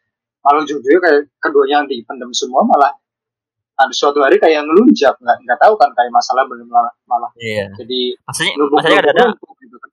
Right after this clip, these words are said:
Speaker 2: eh, kadang-kadang ada tipe orang seperti itu, diem, diem, diem, diem, tapi dipendam, dipendam, dipendam,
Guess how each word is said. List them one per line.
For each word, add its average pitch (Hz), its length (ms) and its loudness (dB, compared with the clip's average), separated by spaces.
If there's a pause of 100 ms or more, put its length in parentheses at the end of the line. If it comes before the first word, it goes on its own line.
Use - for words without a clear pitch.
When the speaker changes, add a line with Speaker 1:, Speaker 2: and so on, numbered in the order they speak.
(140)
Speaker 2:
eh, 127 240 0
kadang-kadang 156 360 0
ada 165 140 0
tipe 175 240 -6
orang 156 200 2
seperti 139 320 -14
itu, 139 140 -18
diem, 123 300 -16
diem, 117 240 -18
diem, 113 220 -20
diem, 120 160 -20
tapi 139 180 -4
dipendam, 117 380 -10
dipendam, 117 300 -16
dipendam, 113 360 -4